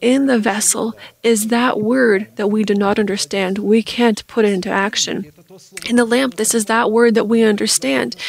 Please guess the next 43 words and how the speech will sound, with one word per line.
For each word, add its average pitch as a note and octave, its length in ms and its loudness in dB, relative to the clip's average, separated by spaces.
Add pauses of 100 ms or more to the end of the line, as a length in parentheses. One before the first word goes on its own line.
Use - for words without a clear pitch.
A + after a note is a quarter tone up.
(160)
It A3+ 200 0
gives B3+ 180 2
an A#3+ 100 0
opportunity A3+ 560 0
for G#3 160 -4
our G3+ 100 0
spirit A3+ 480 0
to - 80 -10 (100)
burn. G#3+ 240 2 (260)
But C4+ 100 2
in C4+ 80 4
the C4+ 200 2
vessel, C4 280 0
it B3 80 2
is B3+ 100 2
still B3+ 280 2
found A#3+ 500 2
in, G#3+ 180 2 (240)
in A#3 160 4
action. A#3+ 520 0
It G3 120 0
is G3+ 180 0
just - 380 -4
gathered. A3 500 -2 (880)
You A3+ 120 2
know, A#3+ 260 6
the G3+ 200 0
breads A#3 300 2
that A3 160 2
are G#3+ 160 4
placed A3 380 0
on G3+ 80 0
the G3+ 200 0
table G3+ 300 2
of F#3+ 80 0
showbreads, G3+ 720 0
they A3+ 140 0
can't C#4 340 -2
be A#3 120 0 (140)
eaten G#3 240 -2 (320)
for G#3+ 160 -4
seven G3+ 380 2
days. G#3+ 440 0